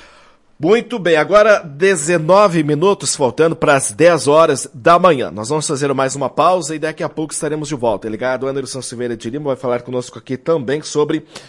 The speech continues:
a Operação Colheita. É, Operação Colheita, que é a safra da maçã, que iniciou aí no final do mês de janeiro, início de fevereiro. Estamos na metade de março, praticamente. A colheita ainda vai mais algum período, né? Abril ainda tem a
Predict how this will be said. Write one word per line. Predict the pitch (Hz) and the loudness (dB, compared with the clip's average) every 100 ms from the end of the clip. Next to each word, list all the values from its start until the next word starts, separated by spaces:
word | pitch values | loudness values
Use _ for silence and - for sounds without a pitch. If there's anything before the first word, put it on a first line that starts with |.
| _ - | _ -4
a | - | 0
Operação | - 143 135 131 147 160 | 2 4 2 0 -2 -2
Colheita. | - 185 180 143 170 165 - 117 90 - _ _ - | -2 -2 0 2 2 0 -4 -4 -4 -8 _ _ -14
É, | 95 92 - | -12 -12 -14
Operação | - 98 95 120 | -12 -10 -8 -8
Colheita, | 120 113 - | -4 -4 -6
que | 107 | -10
é | |
a | |
safra | 98 110 101 | -8 -10 -10
da | 110 | -6
maçã, | 143 139 143 | -6 -4 -6
que | 160 113 | -8 -14
iniciou | 104 123 | -10 -6
aí | 117 | -4
no | 117 110 | -6 -10
final | - 110 117 | -10 -4 -4
do | 110 | -4
mês | 107 - _ - _ | -6 -8 _ -20 _
de | 117 | -8
janeiro, | 107 143 | -4 -2
início | 127 123 110 | -4 -10 -14
de | |
fevereiro. | - 117 117 123 170 | -10 -8 -4 -2 -2
Estamos | - 131 120 - _ - - - | -4 -8 -10 -14 _ -20 -20 -12
na | 117 | -6
metade | 117 - 120 117 117 | -6 -2 -4 -2 -6
de | 104 | -6
março, | 113 113 165 160 - | -4 0 0 -2 -8
praticamente. | 117 - 123 107 160 - | -8 -8 -8 -4 -4 -6
A | 110 | -6
colheita | 117 120 127 | -2 -4 -4
ainda | 123 | -8
vai | 107 123 | -4 -2
mais | 139 135 | 0 -2
algum | 123 123 | -4 -10
período, | 117 104 139 180 120 | -8 -4 -4 -4 -8
né? | 107 117 | -12 -12
Abril | 92 101 127 147 185 117 | -10 -8 -6 -4 -6 -4
ainda | 117 139 | -4 -4
tem | - 123 | -4 -6
a | 113 | -6